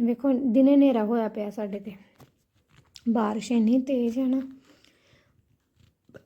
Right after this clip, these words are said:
ਸਵੇਰੇ ਦੁੱਧ ਲੈਣ ਵੀ ਗਏ ਸੀ ਅੱਜ ਅਸੀਂ। ਇਨ-,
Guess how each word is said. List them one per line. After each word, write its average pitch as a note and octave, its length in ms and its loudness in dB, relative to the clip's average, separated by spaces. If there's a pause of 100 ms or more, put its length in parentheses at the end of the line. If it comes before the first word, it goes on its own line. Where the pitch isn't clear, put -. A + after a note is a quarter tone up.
(400)
ਸਵੇਰੇ C#4 300 -2
ਦੁੱਧ A3+ 240 0
ਲੈਣ D#4 280 4
ਵੀ D#4+ 160 0
ਗਏ C4+ 160 4
ਸੀ C4+ 220 -2
ਅੱਜ A#3+ 160 -6
ਅਸੀਂ। D#4 240 -6 (680)
ਇਨ-, C4 240 2